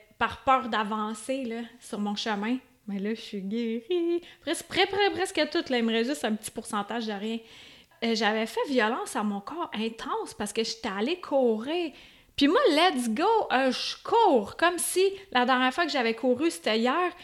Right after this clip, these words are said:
mais alors que c'était v'là deux ans, je pense. <laughs> Puis j'ai couru quelque chose comme presque quatre kilomètres en m'arrêtant quatre fois peut-être.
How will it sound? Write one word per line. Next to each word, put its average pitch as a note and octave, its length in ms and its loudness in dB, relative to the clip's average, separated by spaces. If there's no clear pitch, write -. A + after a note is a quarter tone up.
mais A#3+ 260 8
alors A#3+ 400 6
que A#3 140 -2
c'était A#3 280 -4
v'là A#3 340 -2
deux B3 600 0
ans, B3+ 160 -2
je - 140 -8
pense. G3+ 540 -8
<laughs> - 500 -20
Puis C5+ 640 -2
j'ai C#4 140 0
couru B3+ 240 0
quelque G3+ 200 -4
chose E4 320 -6
comme G3 280 -10
presque - 500 -6
quatre F4 260 -4
kilomètres A#3 840 -4
en A3+ 160 0
m'arrêtant B3 760 -4
quatre C#4 240 -6
fois B3 260 -4
peut-être. G3 520 -10